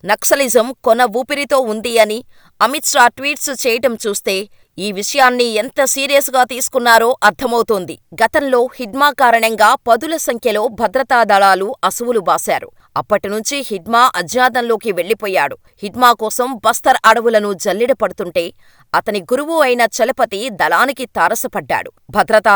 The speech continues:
దళాలను చూడగానే కాల్పులు జరిపిన మావోయిస్టులపై ఎదురు కాల్పులు జరిపారు. అప్పుడే చలపతికి భారీ స్థాయిలో బుల్లెట్లు తగిలి చనిపోయాడు. ఇక నెక్స్ట్ టార్గెట్ హిడ్మానే అని చెబుతున్నాయి భద్రతా దళాలు. మరి హిడ్మాను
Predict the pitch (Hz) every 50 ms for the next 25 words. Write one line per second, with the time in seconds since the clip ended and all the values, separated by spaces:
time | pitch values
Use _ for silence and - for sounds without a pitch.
0 | 190 170 185 185 190 185 185 185 180 180 180 - - 202 190 208 208 180 196 202
1 | 247 302 302 - - - - _ _ - - 214 240 262 - 277 254 240 202 240
2 | 214 208 - 214 202 196 190 190 196 226 254 277 269 254 247 - - 262 220 240
3 | - 202 196 226 262 - - 196 185 277 294 277 - 277 277 302 - - 320 285
4 | 220 - 226 190 202 - - 110 - - _ _ _ _ - 160 - _ - 233
5 | 214 202 233 285 - - 269 262 277 - 294 240 269 240 240 226 220 196 - 226
6 | 226 247 302 302 277 - - 247 233 226 226 226 208 170 160 220 226 262 277 -
7 | - 247 214 - 214 202 202 294 311 330 - - 233 185 214 - - 233 196 165
8 | 139 135 - - _ _ - 165 - - 226 190 202 220 - - - - 294 240
9 | 285 254 247 240 214 240 226 - 233 196 220 233 - 233 262 254 254 247 233 226
10 | 208 202 226 254 - 247 - 233 226 247 226 214 202 202 226 226 160 - 208 -
11 | 220 214 - 233 208 202 175 175 160 156 139 135 135 117 _ _ - 165 196 208
12 | 202 143 - _ _ _ _ _ - 185 160 - 208 233 233 233 226